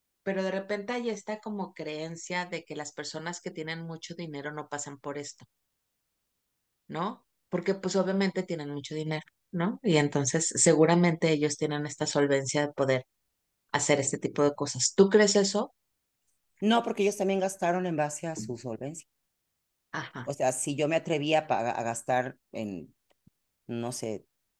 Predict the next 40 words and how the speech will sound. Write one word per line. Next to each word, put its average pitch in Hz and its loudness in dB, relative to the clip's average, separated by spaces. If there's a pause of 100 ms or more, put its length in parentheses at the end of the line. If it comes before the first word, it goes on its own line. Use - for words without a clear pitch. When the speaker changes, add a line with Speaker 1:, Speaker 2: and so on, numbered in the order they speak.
(920)
Speaker 2:
diez 143 0
mil 151 -2
pesos 160 -4
más 156 0
de 143 -2
lo 113 -4
que - -12
se 107 -14
supone 123 -6
que 147 -4
tenía 127 -6
que 143 -6
gastar, 135 -2
ellos 113 -6
gastaron 113 -8 (520)
un 147 2
millón 151 2
de 139 -2
pesos 135 -10
más 143 -4
de 120 -6
lo 113 -6
que - -14
tenían 92 -12
que 95 -14
gastar. 143 -10 (760)
Speaker 1:
Así - -8
Speaker 2:
Y - -4
Speaker 1:
es. 127 -6
Speaker 2:
también 113 -4
se - -4
tuvieron 131 0
que 135 -2
haber 117 -2
ido 127 -2
de 131 2
hocico 143 -2
a 120 -2
su - -4
nivel. 135 -2